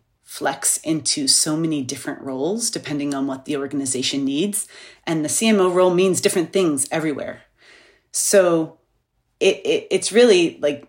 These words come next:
how do you become a generalist and flex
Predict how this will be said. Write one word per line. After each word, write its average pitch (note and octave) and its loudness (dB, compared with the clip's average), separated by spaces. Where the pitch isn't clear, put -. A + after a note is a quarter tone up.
how G3+ 0
do A3 2
you F#3 -2
become D#3 -2
a D#3 -2
generalist D#3 0
and D#3 0
flex - -2